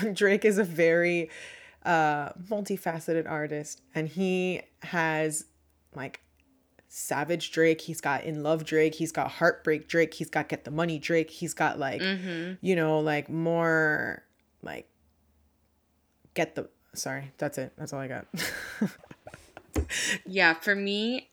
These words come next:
Speaker 2: I would say I definitely need Miguel in there.
Speaker 1: Oh, yeah.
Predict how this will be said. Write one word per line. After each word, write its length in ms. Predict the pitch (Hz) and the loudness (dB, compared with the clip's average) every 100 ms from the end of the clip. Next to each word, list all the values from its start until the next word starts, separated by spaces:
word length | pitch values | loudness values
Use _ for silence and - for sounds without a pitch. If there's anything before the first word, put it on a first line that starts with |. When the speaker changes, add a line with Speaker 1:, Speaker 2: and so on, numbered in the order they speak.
| - | 0
Speaker 2:
I 240 | 190 185 | 2 2
would 160 | 196 208 | 0 -6
say 340 | - 196 175 | -8 -6 -4
I 220 | - 170 165 | -4 -6 -4
definitely 440 | 170 165 - 226 | -4 -6 -4 -4
need 240 | 202 185 | -4 -4
Miguel 520 | 170 151 147 151 220 - | -4 -2 -2 -2 -6 -8
in 180 | - 220 | -6 -2
there. 240 | 240 269 285 | -2 -4 -2
Speaker 1:
Oh, 300 | 185 185 175 | 4 6 6
yeah. 520 | 160 151 156 147 - | 4 4 4 4 0